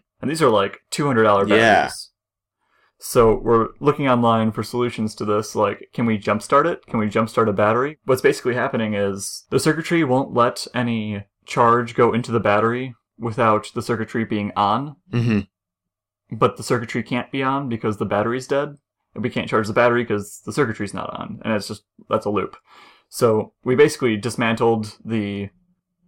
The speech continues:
Speaker 1: protective covers.
Speaker 2: Oh my gosh.
Speaker 1: All of them. Like, we're, we're, we're seeing battery acid right now. Not quite that far,
Speaker 2: Mm-hmm.
Speaker 1: but, like, pretty close to that. Like, another layer and we'd be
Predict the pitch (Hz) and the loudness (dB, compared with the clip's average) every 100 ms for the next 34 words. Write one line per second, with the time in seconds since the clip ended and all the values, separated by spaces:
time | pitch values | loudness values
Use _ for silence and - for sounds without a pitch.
0 | - 127 120 123 107 117 120 135 127 95 | -8 -2 0 0 2 4 4 2 0 -4
1 | 95 110 - - - - _ _ 117 117 | -4 -4 -4 -4 -8 -18 _ _ 4 6
2 | 120 127 135 123 _ _ _ 113 110 120 | 6 4 2 -10 _ _ _ -2 0 2
3 | 120 110 - - _ _ - 117 - 120 | 2 2 -6 -20 _ _ -2 -2 0 -2
4 | 113 - 113 120 107 107 107 110 110 117 | -2 0 2 2 4 4 4 4 2 0
5 | 110 113 120 120 120 107 113 107 - - | 0 0 0 -2 -4 -4 -2 0 -2 0
6 | 107 - 104 110 110 110 104 101 - 104 | 0 2 -2 2 2 2 0 -4 -4 -4
7 | 104 - _ - - 113 - 104 107 117 | -4 -6 _ -8 -4 -2 0 0 0 0
8 | 113 117 - 113 113 107 107 101 104 104 | 2 0 -2 -2 0 2 2 2 4 2
9 | 101 101 98 98 98 110 104 | 0 -4 -6 -6 -6 -6 -10